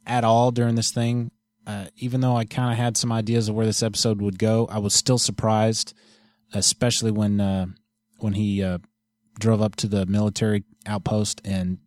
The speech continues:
just pulled a gun out of nowhere. I mean, I should have seen that coming, but I didn't. And it, it shocked the T V viewer in me. Didn't shock the comic reader, but anyway, I, this, we're talking about the show. I loved it. The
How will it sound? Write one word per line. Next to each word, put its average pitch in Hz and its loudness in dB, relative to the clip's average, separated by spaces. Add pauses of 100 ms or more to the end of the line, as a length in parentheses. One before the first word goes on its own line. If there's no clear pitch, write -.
(340)
just 101 -6
pulled 101 -4
a 98 -2
gun 101 0
out 95 0
of 92 0
nowhere. 101 2
I - -12
mean, 104 0
I 113 -4
should 131 2
have 120 2
seen 143 4
that 135 0
coming, 156 4 (380)
but 113 -2
I 104 -2
didn't. 131 2 (640)
And 113 -4
it, 101 -6 (140)
it 117 -4
shocked - 4 (100)
the 107 -4
T 120 0
V 120 4
viewer 120 4
in 120 0
me. 123 -2 (260)
Didn't 123 2
shock 113 0
the 110 -2
comic 113 -2
reader, 113 0
but 101 0 (200)
anyway, 95 -2
I, 104 -8 (100)
this, - -2 (400)
we're 110 -2
talking 117 0
about 110 0
the - -14
show. 110 0 (720)
I 110 -4
loved 117 4
it. 117 4 (420)
The 101 -2